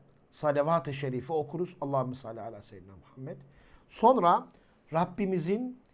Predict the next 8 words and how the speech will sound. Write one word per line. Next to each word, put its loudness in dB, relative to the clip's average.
ya 8
Aziz -2
esmasını 0
okuruz. -14
İzzet -2
ve 2
azamet -2
sahibi. -16